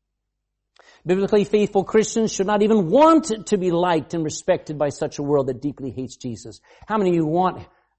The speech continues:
Henry Weinstein to send you a, a letter of appreciation? How many of you want, uh, to be loved and adored like all of these frauds and fakers in Hollywood and the music industry.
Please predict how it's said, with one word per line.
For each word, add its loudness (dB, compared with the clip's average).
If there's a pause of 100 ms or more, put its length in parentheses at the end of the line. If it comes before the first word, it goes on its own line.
Henry -2
Weinstein -4
to -8
send -6
you -2
a, -8 (260)
a -4
letter 0
of -6
appreciation? -8 (2500)
How 0
many 4
of 4
you 4
want, 2 (360)
uh, 0
to 0
be 0
loved 2
and -4
adored 0
like -8
all -4
of -10
these -8 (300)
frauds -2
and -12
fakers -8
in -14
Hollywood -4
and -10
the -6
music -8
industry. -16